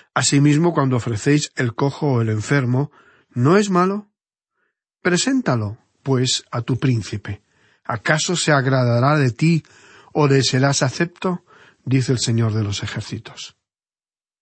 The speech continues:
¿Por qué era tan importante ofrecer animales puros para ser sacrificados en el templo? Recordemos que en la época previa al cristianismo, los judíos debían realizar constantes sacrificios a Dios.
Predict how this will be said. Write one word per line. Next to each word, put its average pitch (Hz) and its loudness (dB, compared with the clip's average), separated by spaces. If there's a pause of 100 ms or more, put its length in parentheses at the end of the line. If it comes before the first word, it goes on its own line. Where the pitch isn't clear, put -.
(140)
¿Por 175 0
qué - -2
era 247 0
tan 208 2
importante 180 0
ofrecer 147 -2
animales 131 2
puros 139 0 (840)
para 139 0
ser 151 0
sacrificados 123 0
en 110 0
el 101 -2
templo? - -16 (720)
Recordemos 147 2
que 170 0
en 151 4
la 151 4
época 156 -2
previa 151 2
al 120 -2
cristianismo, 139 0 (340)
los 156 0
judíos 185 2
debían 175 2
realizar 170 0
constantes 185 0
sacrificios 123 -2
a 110 0
Dios. 101 -4